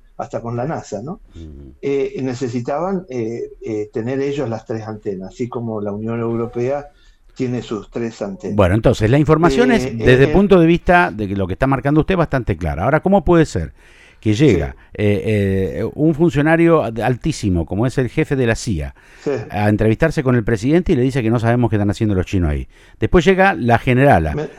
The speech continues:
Speaker 2: la, la señora que tiene todo el comando sur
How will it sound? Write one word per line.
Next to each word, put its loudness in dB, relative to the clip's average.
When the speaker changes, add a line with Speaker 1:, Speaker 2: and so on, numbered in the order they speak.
Speaker 2:
la, 0
la 2
señora 2
que -2
tiene 2
todo 0
el 0
comando 4
sur 4